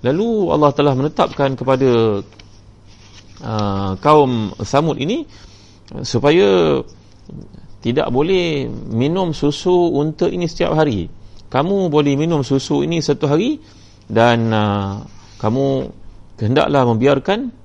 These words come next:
ah, unta ini untuk minum pada hari yang lainnya. Ah, nampak tuan-tuan dan hadirin dikasihi sekalian? Kita boleh lihat, ah,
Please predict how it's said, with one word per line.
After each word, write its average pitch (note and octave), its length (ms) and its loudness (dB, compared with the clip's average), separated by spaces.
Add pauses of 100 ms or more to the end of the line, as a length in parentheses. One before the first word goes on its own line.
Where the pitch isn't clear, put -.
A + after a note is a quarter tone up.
(200)
ah, F#2+ 480 -4
unta C3 400 0
ini G3 400 -2
untuk B2 560 -2
minum B2+ 320 -2
pada A2 240 -2
hari A2+ 400 -2 (480)
yang G#2 320 2
lainnya. G2 480 2 (640)
Ah, F2 240 -4
nampak A#2+ 240 -2
tuan-tuan G#2+ 320 -2
dan G2 80 -2
hadirin F#2+ 320 -4
dikasihi F#2 400 -4
sekalian? E2+ 320 -6
Kita A#2 640 0
boleh G#2 640 0
lihat, C3 480 0 (400)
ah, G2 560 -2